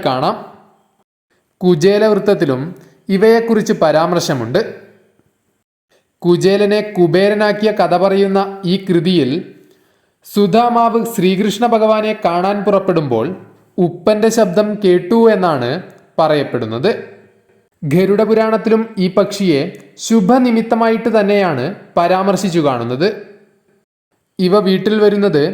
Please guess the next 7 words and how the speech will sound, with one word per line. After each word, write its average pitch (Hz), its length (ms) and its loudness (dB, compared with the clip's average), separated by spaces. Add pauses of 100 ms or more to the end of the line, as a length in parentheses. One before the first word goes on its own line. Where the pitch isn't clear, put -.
(420)
ഭാഗ്യം 214 540 0
വരുന്നതിൻ്റെ 226 500 2
സൂചനയായി 202 640 2
തന്നെ 180 240 0
കണക്കാക്കാം. 123 520 -4 (1400)
എന്നാൽ 226 220 2 (240)
ഇവയെ 208 280 4